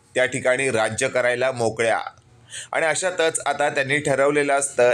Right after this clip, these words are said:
एकदा का मालमत्ता सगळी काही नावावर झाली का त्यानंतर इथे असणाऱ्या त्या इंदूला त्या कायमस्वरूपी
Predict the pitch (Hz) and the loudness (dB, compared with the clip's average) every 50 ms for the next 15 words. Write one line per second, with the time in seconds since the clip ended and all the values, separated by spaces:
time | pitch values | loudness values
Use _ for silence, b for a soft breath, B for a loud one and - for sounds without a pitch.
0 | - - 123 127 117 107 143 147 147 143 139 131 143 143 135 117 117 120 123 135 | 2 0 -2 -2 0 0 -2 -2 0 0 0 0 0 0 0 -2 0 0 -2 -4
1 | 139 139 - 127 123 123 143 135 - - 113 120 135 143 139 151 151 160 151 139 | -4 -2 0 0 2 2 2 0 -2 -2 -2 -2 -2 -2 -2 -4 -4 -2 -2 0
2 | 127 131 139 139 139 143 139 127 147 151 147 135 120 98 - - - - - - | 0 2 4 4 4 2 2 0 -2 -2 -2 -2 -4 -6 -8 -12 -18 -20 -20 -20
3 | B B B B B B B B - 127 - 143 143 143 147 147 143 143 156 139 | B B B B B B B B -6 -4 0 0 0 0 -2 -6 -4 -2 0 0
4 | 123 - - - - - - - - - B B B B B B _ 147 143 - | 0 0 -4 -10 -14 -18 -20 -20 -20 -20 B B B B B B _ -4 -2 0
5 | 151 147 170 - - 139 135 - - 151 147 147 139 135 127 131 131 - 131 131 | 2 0 0 0 -2 -4 -4 -2 -2 -2 -2 0 0 0 0 0 0 0 0 0
6 | 139 - - - 139 127 131 143 143 135 127 127 127 - 127 139 143 143 - - | 0 -2 -2 -4 -4 0 2 4 4 4 4 0 0 0 -2 -2 -2 -4 -4 -2
7 | 139 135 143 151 151 147 165 147 151 151 139 127 113 | -2 -2 0 -2 -2 -2 0 0 0 -2 -2 -2 -4